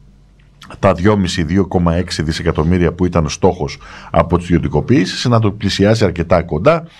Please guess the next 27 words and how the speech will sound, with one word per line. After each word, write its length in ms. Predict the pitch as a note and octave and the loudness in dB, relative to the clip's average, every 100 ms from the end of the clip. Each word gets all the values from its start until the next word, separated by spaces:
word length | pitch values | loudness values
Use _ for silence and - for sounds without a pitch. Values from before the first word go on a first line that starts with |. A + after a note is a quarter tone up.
| - - - | -20 -20 -8
πηγαίνοντας 460 | G2+ F#2 A2 A#2 A2+ | -2 2 2 2 -2
στους 200 | F#2 E2+ | -2 0
δύο, 180 | G2+ G2+ | 2 2
δύο 200 | F2+ G2+ | 2 0
κόμμα 280 | F#2+ F#2 E2+ | 0 0 2
δύο, 260 | G2 F#2 F#2 - - - - | 2 0 -6 -18 -20 -14 -2
ε, 140 | D#2 | 0
δισεκατομμύρια. 760 | D#2 F2 G#2 G#2+ G#2+ G2 D2+ C#2+ | 2 0 0 2 2 2 0 -2
Ωστόσο 600 | D#2+ D#2+ - F3+ F#3 F2+ | -2 0 0 0 2 0
όμως, 400 | D#2 D#2 D3 - - - - | 0 -2 -6 -10 -20 -20 -10
υπάρχει 420 | - F2+ B2 A2+ A#2 | -6 0 0 2 0
ένα 160 | G2 | 0
θέμα, 360 | F2 A2 A#2+ B2+ | 2 0 0 -2
το 80 | G2 | -4
ότι 120 | F#2+ | 0
δεν 160 | A#2+ | 0
έχει 200 | C3+ A#2 | 0 -2
πουληθεί 440 | A2+ G2+ E2+ F2 A2+ | 0 2 2 2 0
ακόμη 380 | F2 A2 A2+ A2 | 2 0 2 2
η 40 | |
Εγνατία. 680 | F#2+ F2 E2 E2+ D#2 B1+ - - - - | 0 0 0 0 -2 -2 -8 -18 -20 -8
Και 140 | - G#2 | 2 2
αυτό 400 | E2+ - D3 D3 - - - | 2 0 0 -2 -18 -20 -10
βάζει, 800 | D#2 D#2+ A2+ A#2+ A2+ A2+ A2+ A2+ | -4 2 2 2 -2 -2 -4 -6
ε, 200 | D2 D#2+ | -2 0
βάζει 400 | D#2 G#2+ G2+ F2 | 2 2 2 -2
θέμα, 240 | F2 G2+ | 0 -2